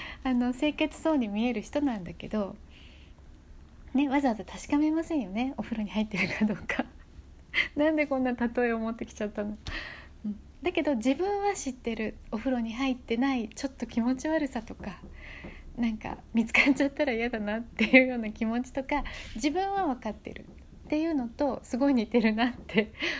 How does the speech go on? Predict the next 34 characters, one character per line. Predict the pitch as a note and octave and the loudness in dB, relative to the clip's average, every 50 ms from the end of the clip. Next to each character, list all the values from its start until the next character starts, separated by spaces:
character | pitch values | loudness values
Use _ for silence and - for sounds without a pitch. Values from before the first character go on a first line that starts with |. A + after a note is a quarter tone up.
| - - - | -8 -6 -4
思 | A3+ A3 A#3 A#3 | -2 0 2 2
い | A#3+ | 0
ま | A#3 A#3 B3 B3+ | 0 0 -2 -2
す。 | B3+ B3+ | 0 0
あ | C#4 D4 | 2 2
ー、 | |
な | D4 D4 D#4 | 2 2 0
ん | D#4 | 0
か | D4 C4+ | 0 0
も | C4 C4+ C#4+ | 0 0 0
っ | C#4+ | -2
と | - - | -2 -2
い | A#3 C4 C#4+ C4 | -2 0 0 -2
い | A#3+ A#3+ | -2 -4
例 | - A#3+ - B3+ B3 | -6 -6 -4 -2 -2
え | B3 | -2
が | A#3+ - | -2 -4
あ | A3 | -4
っ | A3 | -4
た | - - - | -4 -6 -4
ら | G#3 | -4
よ | G#3 G#3 | -6 -6
か | - G#3 | -8 -10
っ | G#3 - - | -12 -10 -10
た。 | - E3+ - - - - - - - - - | -12 -12 -10 -12 -14 -14 -16 -16 -16 -8 -2
<laughs> | - B3+ C4+ C4 A#3+ - - - C4 A#3 - - - - - - - - - - - - - - - - - - - - - - - - - - - - - - - - | 0 2 2 2 0 -4 -2 0 0 2 2 0 -2 -2 -4 -14 -14 -16 -16 -18 -18 -20 -20 -20 -20 -18 -20 -18 -14 -12 -10 -10 -10 -10 -12 -14 -16 -18 -18 -18 -10 -4
う | A3 | -2
ん。 | G#3+ G#3+ G3 G#3+ - - - - - | -2 -2 -2 -6 -10 -14 -16 -8 -2
不 | B3 C4+ | 0 2
安 | C#4+ D4+ D#4+ D#4+ | 2 2 2 2
に | D#4+ D#4+ D#4+ | 2 0 0
思 | D#4 D#4 D#4 D#4+ E4+ | 0 0 0 -2 -2
っ | E4+ - - - - | -4 -6 -12 -8 -4
た | G#3 G3 - - - | -4 -4 -4 -6 -10